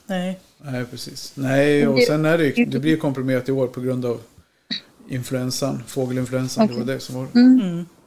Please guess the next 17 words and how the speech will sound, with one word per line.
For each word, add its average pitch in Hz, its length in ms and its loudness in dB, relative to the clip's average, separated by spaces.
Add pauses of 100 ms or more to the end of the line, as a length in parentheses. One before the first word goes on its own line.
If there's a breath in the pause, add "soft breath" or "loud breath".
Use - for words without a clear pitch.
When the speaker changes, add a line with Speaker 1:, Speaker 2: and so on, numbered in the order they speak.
(260)
Speaker 3:
Mm. 240 300 8
Speaker 1:
Och 185 80 -4
det 180 60 0
är 226 60 8
för - 100 8
att 240 60 4
Speaker 3:
Mm. 185 60 0
Speaker 1:
undvika, 175 480 -4
förhoppningsvis 190 800 -4
kunna 170 260 -4
undvika 123 320 -4
Speaker 2:
Ja. - 60 -8
Speaker 1:
att - 60 -16
det 170 80 -12
blir 165 120 -8
inställt. - 580 -12
Speaker 3:
Mm. 233 360 8